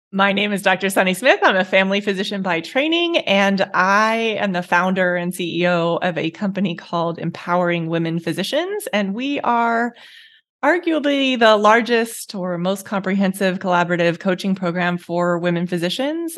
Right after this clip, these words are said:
And we have the most impactful or effective physician wellness data that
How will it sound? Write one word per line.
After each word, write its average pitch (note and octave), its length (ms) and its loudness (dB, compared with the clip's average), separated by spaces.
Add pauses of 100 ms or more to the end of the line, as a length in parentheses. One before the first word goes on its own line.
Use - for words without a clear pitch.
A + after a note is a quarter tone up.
And F#3+ 340 -4
we F#3 140 -6
have F3+ 420 -6
the F3 420 -4 (680)
most F#3+ 460 -2
impactful F3+ 840 0
or E3 160 0
effective E3 680 -4
physician E3 420 -8
wellness D#3+ 340 -6
data E3 420 -4
that E3 160 -6